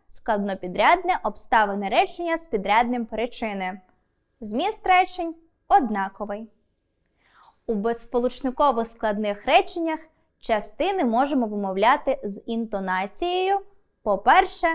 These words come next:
переліку. Наприклад, «Валилися стіни палацу, тряслася земля, море поглинало суходіл». У таких реченнях між частинами стоять коми. По-друге,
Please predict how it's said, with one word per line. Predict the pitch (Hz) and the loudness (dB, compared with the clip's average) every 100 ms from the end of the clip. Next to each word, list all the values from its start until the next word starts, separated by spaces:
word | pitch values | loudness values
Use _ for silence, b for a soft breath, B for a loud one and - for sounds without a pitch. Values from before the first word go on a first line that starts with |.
| 320 _ _ | -2 _ _
переліку. | 220 254 208 180 165 - - - _ _ _ _ _ | 2 4 4 2 -4 -8 -14 -14 _ _ _ _ _
Наприклад, | 226 214 214 196 196 185 180 _ _ _ _ | -4 -2 0 0 2 0 -2 _ _ _ _
«Валилися | 196 208 196 190 311 359 302 262 220 | -2 4 4 6 6 6 4 2 -4
стіни | - 226 220 208 | -2 -2 0 -2
палацу, | 226 220 208 190 190 202 190 - _ _ | 0 2 2 2 -2 -8 -8 -10 _ _
тряслася | 226 214 202 - 214 277 302 247 | -2 0 0 0 2 2 2 -2
земля, | 226 247 269 226 185 - _ _ _ _ | 0 0 2 2 0 -6 _ _ _ _
море | 202 190 226 294 294 | -8 0 4 4 4
поглинало | 285 233 214 196 190 185 220 214 | 0 -2 -2 -6 -2 0 2 -2
суходіл». | - 202 - 214 196 175 - _ _ _ _ _ _ | -6 -12 -6 -6 -4 -6 -10 _ _ _ _ _ _
У | - | -6
таких | 226 220 220 - | -4 -2 -2 0
реченнях | 302 392 - 302 285 | 0 0 -2 -6 -4
між | 233 226 | -6 -6
частинами | - 202 - 277 330 302 294 | -6 -8 -4 -4 -4 -4 -8
стоять | - 196 196 202 - | -8 -6 -4 -6 -6
коми. | 240 196 190 190 220 _ _ _ _ _ _ _ _ | -4 -4 -4 -10 -14 _ _ _ _ _ _ _ _
По-друге, | - 349 311 240 202 190 185 | 4 6 6 0 0 -2 -6